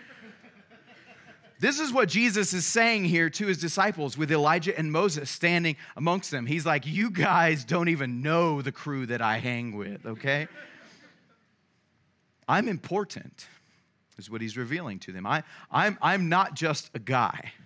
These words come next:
who heals people. I'm not just someone who, who does good. I'm not just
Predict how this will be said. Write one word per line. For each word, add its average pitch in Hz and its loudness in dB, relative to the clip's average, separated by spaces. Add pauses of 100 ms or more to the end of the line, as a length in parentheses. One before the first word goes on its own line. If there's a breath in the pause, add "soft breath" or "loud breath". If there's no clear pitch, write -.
(960 soft breath)
who 127 -4
heals 127 -4
people. - -6
I'm 135 0
not 180 4
just 160 -8 (120)
someone 135 -2
who, 131 -2 (260 loud breath)
who 151 -2
does 139 -2
good. 139 -2
I'm 170 4
not 165 2
just 156 -4